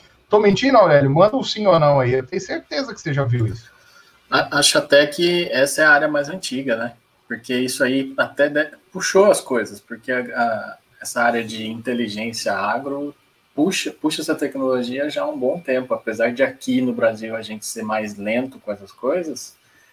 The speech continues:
Speaker 2: já há um tempo atrás a gente tem maquinário autônomo aí rodando, né? Programável, autônomo, e agora a gente já tá pensando em outros níveis, né? Nos drones automatizados, autônomos aí, e por aí vai, outras tecnologias.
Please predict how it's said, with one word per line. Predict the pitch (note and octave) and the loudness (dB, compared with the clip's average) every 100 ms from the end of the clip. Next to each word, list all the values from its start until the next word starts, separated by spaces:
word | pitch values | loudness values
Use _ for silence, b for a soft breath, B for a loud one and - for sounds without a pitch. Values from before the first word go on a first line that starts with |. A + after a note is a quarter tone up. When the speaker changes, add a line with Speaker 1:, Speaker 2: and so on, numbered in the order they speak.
| b b | b b
Speaker 2:
já | - A2+ | -6 -2
há | |
um | D3 | 0
tempo | E3 F3+ G3+ | 0 -2 -2
atrás | F3+ - D#3+ F3 | 0 4 4 4
a | |
gente | D#3 C#3+ - | 0 -6 -4
tem | C3+ | -2
maquinário | C3 B2+ - A#2 A#2 A2 A2 G#2 | 0 0 -2 -2 0 0 -2 0
autônomo | G#2+ A2 A2+ G#2+ G#2+ G2+ G2+ | 0 -2 -4 -4 -4 -8 -8
aí | G2+ G2 | -8 -8
rodando, | A2+ - D3 G3+ - | -10 -10 -8 -10 -12
né? | G2+ G#2 - | -16 -16 -12
Programável, | - G#2 G2+ G2 G#2 A#2+ C3 A#2 A2+ G#2+ G2+ | -8 -4 -4 -4 -2 0 0 -2 -4 -4 -6
autônomo, | G2 - G2+ A#2 A#2+ A2+ A#2 B B B B _ _ | -8 -8 -6 -6 -6 -10 -16 B B B B _ _
e | G#2 | -2
agora | G#2 A2+ B2 | 4 6 6
a | |
gente | C#3 C#3+ C#3+ | 6 2 2
já | |
tá | D3+ - | 2 0
pensando | - D3+ D3+ D#3 | -2 -6 -6 -2
em | |
outros | C#3 D3 E3+ F3 | -2 -2 -4 -4
níveis, | E3+ E3 E3 A#2+ G2 | -4 -4 -4 -4 -8
né? | G#2 A2 B2 _ _ _ _ _ _ - | -6 -6 -6 _ _ _ _ _ _ -10
Nos | A2+ G#2+ | -10 -8
drones | A2+ A#2+ D#3 D3+ B2 | 2 6 6 4 2
automatizados, | A#2 A2+ A2 G#2 - G#2 A#2 A2+ | -2 -4 -6 -8 -6 -4 -4 -4
autônomos | G#2 - G#2+ A2+ A#2+ G#2 G2 | -8 -8 -6 -6 -6 -8 -12
aí, | F#2+ G2 A2+ B2+ - - | -14 -12 -10 -8 -8 -8
e | |
por | G2+ _ G2 | -12 _ -10
aí | G2 | -10
vai, | C#4 - A#2+ | -6 -6 -2
outras | G#2+ B2 C3+ C3 | 2 0 0 -6
tecnologias. | - C3 C#3 D3+ D#3 D#3 B2 G#2 | -6 -12 -12 -12 -12 -16 -20 -20